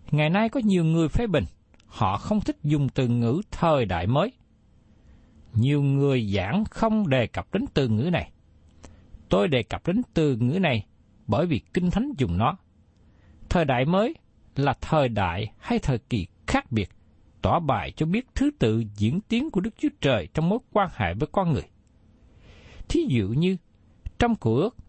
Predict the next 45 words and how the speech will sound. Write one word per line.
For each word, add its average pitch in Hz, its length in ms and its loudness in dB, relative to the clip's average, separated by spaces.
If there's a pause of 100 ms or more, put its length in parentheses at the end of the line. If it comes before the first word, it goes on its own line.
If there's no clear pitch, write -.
Aaron 208 400 2
là 123 160 0
thầy 101 340 -2
tế 233 120 0
lễ 131 220 0
cả, 104 240 0 (680)
và 101 120 2
ông 214 200 0
phục - 220 -2 (100)
vụ 143 280 0
trong 233 320 -2
đền 110 240 0
tạm 98 320 0
thật - 180 -4 (120)
ở 110 100 -4
dưới 160 180 0
đất. 254 140 -2 (1000)
Ngày 135 200 2
nay, 196 240 2 (240)
chúng 294 180 -4
ta 240 120 2
có 254 220 -4
thầy 135 200 -2
tế 240 140 -4
lễ 135 240 2
thượng 117 240 0
phẩm, 120 240 -2 (580)
nhưng 196 300 2
Ngài 131 240 2
không 214 320 -2
làm 110 200 2
việc 95 200 -4 (100)
trong 220 260 0
bất 285 120 -2 (180)
cứ 285 240 0
tòa 143 140 2
nhà 123 300 0
nào 104 280 -2
trong 170 140 2
thế 202 120 0
gian 170 240 0
này. 101 180 -2 (720)
Ngài 147 260 2
đang 196 200 0
ở 120 360 2